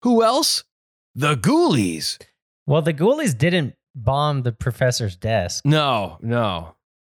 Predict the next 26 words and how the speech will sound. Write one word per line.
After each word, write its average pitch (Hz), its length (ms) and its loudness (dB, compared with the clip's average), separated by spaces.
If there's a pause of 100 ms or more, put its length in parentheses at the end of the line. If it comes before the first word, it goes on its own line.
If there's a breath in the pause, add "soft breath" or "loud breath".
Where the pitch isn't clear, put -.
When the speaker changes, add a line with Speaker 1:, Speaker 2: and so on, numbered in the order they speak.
Speaker 2:
That 127 120 4
was 135 200 2
the 120 80 -2
blonde 120 500 0 (540)
guy. 90 340 -2
Speaker 1:
That's 120 220 -2
true. 90 380 -6 (720)
Those 135 260 2
Speaker 2:
Unless 120 240 2
he's 165 120 2
a 180 40 2
Speaker 1:
wi- 202 440 2
Speaker 2:
ghoulie, - 60 4
I 151 80 2
don't 147 140 -4
know. 101 120 -4 (840)
Speaker 1:
Those 143 220 2
wisecracking 202 880 0
demons 139 540 0 (240)
are 110 160 0
back 156 480 -2
in 120 100 0
their 104 140 -2
third 143 320 0
outrageous 123 760 -2
adventure, 110 580 -4